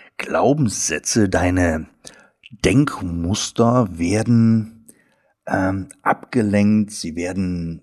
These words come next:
ein bisschen verschoben, sie werden in Zweifel gezogen.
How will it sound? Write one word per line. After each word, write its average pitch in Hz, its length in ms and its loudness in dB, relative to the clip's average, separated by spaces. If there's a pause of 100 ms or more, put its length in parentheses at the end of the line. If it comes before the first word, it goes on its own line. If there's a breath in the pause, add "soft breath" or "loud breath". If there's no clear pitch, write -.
ein 90 100 -12
bisschen 90 280 -8
verschoben, 120 1000 4
sie 95 180 -4
werden 92 580 -2
in 92 240 -4
Zweifel - 720 -2
gezogen. 90 880 -6